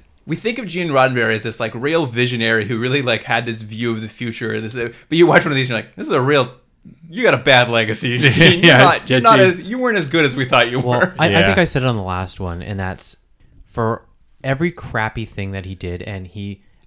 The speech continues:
Speaker 3: as we watch more of these, he
Speaker 2: <laughs>
Speaker 3: clearly had a lot of not very good ideas or not very well thought out ideas or had an inkling of something and made a T V show and had a lot of chances, but you can't take Star Trek away from him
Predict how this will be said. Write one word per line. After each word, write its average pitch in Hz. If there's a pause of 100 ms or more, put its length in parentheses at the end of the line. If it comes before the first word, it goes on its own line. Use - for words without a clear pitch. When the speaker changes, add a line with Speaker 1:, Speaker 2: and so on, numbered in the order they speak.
Speaker 3:
as 107
we 135
watch 127
more 123
of 98
these, 87 (240)
he 120
Speaker 2:
<laughs> -
Speaker 3:
clearly 151 (540)
had -
a 104
lot 101
of 101
not 98
very 101
good 95
ideas 90
or 95
not 113
very 117
well 104
thought 170
out 165
ideas 127
or 104 (560)
had 139
an 131
inkling 151
of 143
something 139
and 120
made 117
a 110
T -
V 127
show 123
and 117
had 110
a 110
lot 107
of 107
chances, 117 (300)
but 117
you 117
can't 143
take 123
Star -
Trek 143
away 151
from 165
him 190